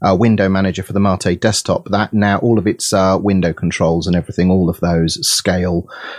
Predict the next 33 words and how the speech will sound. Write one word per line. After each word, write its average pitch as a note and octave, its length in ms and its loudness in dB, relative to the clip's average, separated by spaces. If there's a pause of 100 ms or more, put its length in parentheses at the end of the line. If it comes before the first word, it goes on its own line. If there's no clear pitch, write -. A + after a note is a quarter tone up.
(120)
and G2 160 4
work F#2 260 0
correctly. F2 500 -4
So F#2+ 280 2
where G2 220 2
before, A2 840 0 (180)
when G2 340 -2
high G2+ 240 -2
D G2 160 -4
P - 160 -4
I F#2+ 100 4
was F#2 140 0
enabled, F#2 480 0
we F#2+ 220 2
were F#2 300 2 (380)
standing G2+ 480 0
up - 180 -6
Compiz G#2 460 0
underneath G#2 500 0
in G2+ 120 0
order F#2+ 260 0
to G2 380 0 (180)
fill G#2+ 280 0
that G2+ 200 -4
gap. - 300 -2
We, F#2+ 260 -2
we G#2 100 0
don't F#2 220 0
need F2+ 160 -2
to - 80 -14
do F#2+ 160 2
that D#2+ 180 -4
anymore. F2 460 0